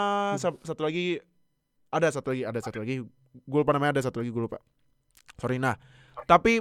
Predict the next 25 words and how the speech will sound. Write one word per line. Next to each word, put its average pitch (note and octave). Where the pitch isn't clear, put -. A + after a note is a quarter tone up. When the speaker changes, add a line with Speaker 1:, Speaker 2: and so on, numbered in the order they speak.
Speaker 2:
menurut E3
gua F3
kuncinya D#3+
Bills D3
itu D3+
ada C#3
di C3
Tremaine B2
Edmunds A#2
sih. G2
Jadi C3
kalau D#3
misalnya D3+
nih A2
ya, A#2
misalnya C3
musim A#2+
depan, A#2+
eh, F3+
musim F3+
depan, C3
musim D3
ini D#3
Tremaine D3
Edmunds D#3